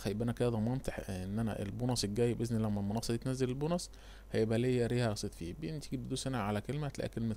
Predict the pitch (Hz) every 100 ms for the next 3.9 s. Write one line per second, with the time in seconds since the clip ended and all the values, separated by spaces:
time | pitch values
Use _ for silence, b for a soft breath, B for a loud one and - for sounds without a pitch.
0 | - 117 117 107 - 92 120 120 110 135
1 | 120 107 95 95 107 120 110 131 160 180
2 | - B B B 120 113 123 120 120 117
3 | 104 98 101 - 120 120 - 120 113